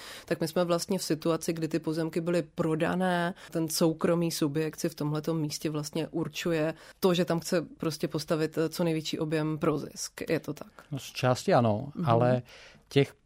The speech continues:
Speaker 2: eh, pozemků tam developer teďka vlastní asi jenom šedesát osm procent, aspoň podle analýzy, kterou já jsem si dělal na základě katastru nemovitostí. Takže město tam má pořád těch pozemků docela dost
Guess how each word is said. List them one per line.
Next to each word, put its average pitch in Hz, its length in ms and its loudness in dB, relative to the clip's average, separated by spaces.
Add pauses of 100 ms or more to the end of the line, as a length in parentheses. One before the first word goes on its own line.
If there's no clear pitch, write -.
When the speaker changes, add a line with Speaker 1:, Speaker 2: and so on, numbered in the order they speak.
Speaker 2:
eh, 117 240 -2
pozemků 135 420 4
tam 143 280 4
developer 131 400 4
teďka - 280 0
vlastní 123 340 2
asi 117 160 0
jenom 131 160 4
šedesát 117 360 2
osm 135 200 4
procent, 104 600 0
aspoň - 260 -2
podle 117 240 4
analýzy, 113 320 6
kterou 117 180 4
já 113 100 8
jsem 110 100 0
si 127 120 -2
dělal 117 160 6
na 113 60 6
základě 113 300 2
katastru 117 300 0
nemovitostí. 110 680 2 (320)
Takže 113 200 4
město 120 260 6
tam 123 120 4
má 127 100 8
pořád 123 240 6
těch 120 120 0
pozemků 117 300 2
docela 127 260 6
dost 113 360 2